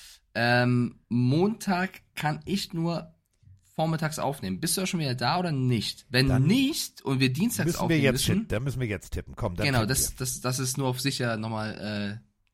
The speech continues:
Speaker 1: äh, äh, gesagt. Dann lass uns das letzte Spiel noch schnell machen. Äh, Chargers gegen Jets lautet das Spiel von Montag auf,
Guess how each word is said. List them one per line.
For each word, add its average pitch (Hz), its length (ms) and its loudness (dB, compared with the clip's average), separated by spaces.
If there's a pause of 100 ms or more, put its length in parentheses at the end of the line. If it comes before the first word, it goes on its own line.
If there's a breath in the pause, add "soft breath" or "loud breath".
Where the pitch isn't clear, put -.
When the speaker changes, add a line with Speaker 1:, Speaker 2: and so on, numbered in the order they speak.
(220)
Speaker 1:
äh, 101 80 -14
äh, 95 40 -10
gesagt. 98 340 -8
Dann 107 100 -4
lass 151 160 -2
uns 160 80 -4
das 139 120 -6
letzte 151 200 -6
Spiel - 140 -10
noch 131 100 -6
schnell 127 180 -4
machen. 127 340 -4 (560 loud breath)
Äh, 127 260 2
Chargers 208 600 2
gegen 175 420 0
Jets - 680 -2 (100)
lautet 147 540 -2
das 139 120 -2
Spiel 139 640 -4
von 123 300 -4
Montag 127 880 -4
auf, - 480 -10